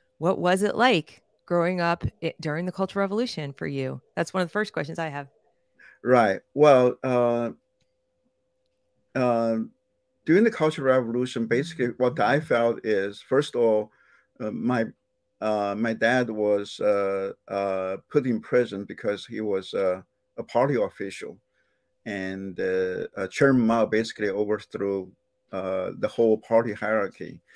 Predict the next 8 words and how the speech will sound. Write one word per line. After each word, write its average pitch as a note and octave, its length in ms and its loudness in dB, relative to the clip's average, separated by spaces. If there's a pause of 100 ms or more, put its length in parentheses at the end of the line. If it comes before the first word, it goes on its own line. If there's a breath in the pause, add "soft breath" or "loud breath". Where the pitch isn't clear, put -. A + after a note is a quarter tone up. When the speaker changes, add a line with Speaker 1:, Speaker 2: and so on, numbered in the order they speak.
(640 soft breath)
Speaker 2:
And, G2 600 -6
uh, F#2+ 280 0
and G#2+ 160 -2
also, G2 600 2
of F#2 160 -6
course, - 440 -4
illegally G2+ 800 0
imprisoned G2+ 680 -2